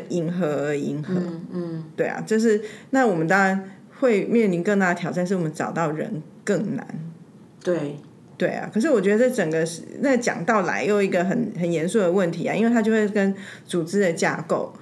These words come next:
Speaker 1: 跟组织如何去吸引好的人才，那你就会有可能是说，我有没有可能改变我们的薪资结构？
Speaker 2: 嗯。
Speaker 1: 我要，要更好的人，更能够吃苦的人，然后于是我可以给更高的薪水。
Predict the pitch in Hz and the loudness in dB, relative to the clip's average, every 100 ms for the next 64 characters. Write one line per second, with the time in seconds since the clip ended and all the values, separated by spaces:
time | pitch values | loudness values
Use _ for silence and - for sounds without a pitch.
0 | - - - 202 202 202 160 - 196 185 | -20 -8 -2 0 0 -2 -4 0 0 2
1 | 185 190 156 208 175 160 - 190 175 160 | 0 0 -2 0 0 -2 -2 -2 0 -2
2 | 151 143 147 151 151 165 175 - - - | -2 -2 -2 -2 -2 -2 -4 -6 -10 -6
3 | 233 233 165 208 202 175 175 160 151 160 | 2 2 4 4 4 2 0 -2 -2 -4
4 | 180 175 160 160 - - - 185 175 170 | -2 0 0 -2 -10 -12 -4 0 0 0
5 | 170 170 151 151 139 196 180 151 151 170 | 0 0 -2 -2 -2 0 0 0 -2 -2
6 | 165 160 160 - - 165 - - - - | -4 -4 -4 -4 -4 -4 -4 -8 -18 -8
7 | 208 202 240 247 240 247 196 175 156 151 | 0 2 4 2 2 2 0 0 0 0
8 | 151 165 202 170 180 - 180 165 160 147 | -2 0 0 0 0 -2 -4 -2 -4 -2
9 | 151 170 160 160 170 147 160 135 - - | -2 0 0 -2 -4 -2 -4 -4 -6 -6
10 | - 175 147 143 147 143 151 151 160 | -4 -2 0 -2 -2 -4 -6 -6 -10